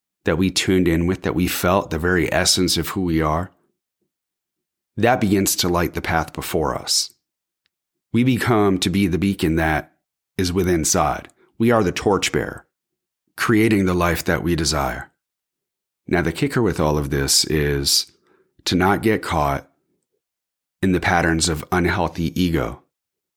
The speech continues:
of swaying the other way, of becoming too attached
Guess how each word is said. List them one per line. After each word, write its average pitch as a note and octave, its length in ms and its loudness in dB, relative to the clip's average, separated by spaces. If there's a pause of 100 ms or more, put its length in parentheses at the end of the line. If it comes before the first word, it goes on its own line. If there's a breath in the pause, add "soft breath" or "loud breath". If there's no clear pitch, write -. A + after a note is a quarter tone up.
(120)
of E2+ 120 0
swaying E2+ 480 2
the E2+ 140 0
other F2+ 200 0
way, B1+ 320 -4 (960)
of D#2 120 -4
becoming E2+ 460 2
too A#2 260 0
attached - 760 -2